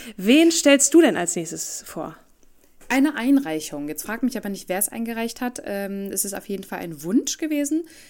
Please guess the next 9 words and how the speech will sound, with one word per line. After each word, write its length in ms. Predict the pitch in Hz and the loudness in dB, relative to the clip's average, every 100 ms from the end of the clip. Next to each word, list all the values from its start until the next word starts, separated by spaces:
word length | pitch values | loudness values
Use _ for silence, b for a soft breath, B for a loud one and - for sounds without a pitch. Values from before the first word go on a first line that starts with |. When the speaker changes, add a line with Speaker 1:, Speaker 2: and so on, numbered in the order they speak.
| - | -4
Speaker 1:
Mhm. 80 | 208 | 0
Speaker 2:
nämlich 480 | 208 262 269 269 - | 4 4 2 0 -6
Valentina 680 | 165 180 185 196 269 285 269 - | -6 -4 -6 0 2 4 0 -4
Wladimirovna 1300 | 180 185 175 180 175 156 156 156 139 165 190 277 349 - - | -6 -6 -4 -6 -6 -6 -6 -4 -6 -6 -2 -2 -2 -8 -10
Tereshkova. 960 | 208 202 226 - - 254 180 131 127 - | -8 -6 -6 -6 -4 -2 -2 -6 -12 -12
Das 160 | - - | -10 -8
ist 240 | - - | -8 -10
die 100 | - - | -14 -8
erste 640 | 165 208 269 - 302 311 | -6 -4 -4 -4 -4 -4